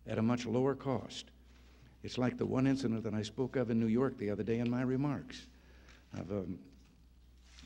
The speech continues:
county with an elderly citizens, uh,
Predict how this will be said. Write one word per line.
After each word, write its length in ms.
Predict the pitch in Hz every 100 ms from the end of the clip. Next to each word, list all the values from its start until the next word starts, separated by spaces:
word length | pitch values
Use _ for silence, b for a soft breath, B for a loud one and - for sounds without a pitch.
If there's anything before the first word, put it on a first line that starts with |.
| B B -
county 400 | - 156 120 90
with 220 | 82 98
an 320 | 104 90 - - -
elderly 340 | 131 120 120
citizens, 680 | - 131 127 120 117 - - b b b b -
uh, 240 | 110 107